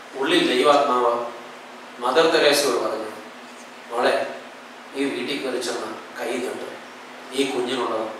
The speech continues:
ഇവിടെ നിന്ന് കിട്ടും." ഉള്ളിലൊരു ഉൾവിളി. നിങ്ങൾ ആരെങ്കിലും ആ സംഭവം വായിച്ചിട്ടുണ്ടോ എനിക്കറിയില്ല. മദർ തെരേസ കയറി ചെന്ന് കോളിംഗ് ബെല്ലടിച്ചു. പളവള മിന്നുന്ന ഉടുപ്പിട്ട, ഒരു വിരൽ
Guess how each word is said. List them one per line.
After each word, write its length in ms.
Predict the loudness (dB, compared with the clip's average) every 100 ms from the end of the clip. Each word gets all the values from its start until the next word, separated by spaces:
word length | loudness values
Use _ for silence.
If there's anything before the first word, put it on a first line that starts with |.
| -12 -8
ഇവിടെ 140 | -8
നിന്ന് 160 | -6 -8
കിട്ടും." 520 | -12 -14 -14 -6 4
ഉള്ളിലൊരു 340 | 6 6 4
ഉൾവിളി. 400 | 2 2 0 -2 -6 -10 -14 -16 -16 -16 -16 -16 -16 -16 -16 -16 -16 -16 -16 -14
നിങ്ങൾ 200 | -8 6
ആരെങ്കിലും 300 | 8 8 6
ആ 20 | 4
സംഭവം 340 | 4 2 4
വായിച്ചിട്ടുണ്ടോ 460 | 4 4 0 0 0
എനിക്കറിയില്ല. 540 | 0 0 0 -2 -4 -8 -10 -12 -14 -14 -14 -16 -16 -16 -16 -12 -4
മദർ 260 | 2 4 6
തെരേസ 260 | 6 6
കയറി 240 | 6 4 4
ചെന്ന് 380 | 2 0 0 0
കോളിംഗ് 260 | 2 2 0
ബെല്ലടിച്ചു. 400 | -4 -6 -8 -12 -14 -16 -16 -14 -16 -16 -16 -16 -16 -16 -16 -4
പളവള 300 | 2 8 10 12
മിന്നുന്ന 280 | 10 6 2
ഉടുപ്പിട്ട, 400 | 4 4 2 2 2 0 -2 -10 -14 -16 -16 -16 -16 -16 -18 -12 -6
ഒരു 100 | 0
വിരൽ 260 | 2 4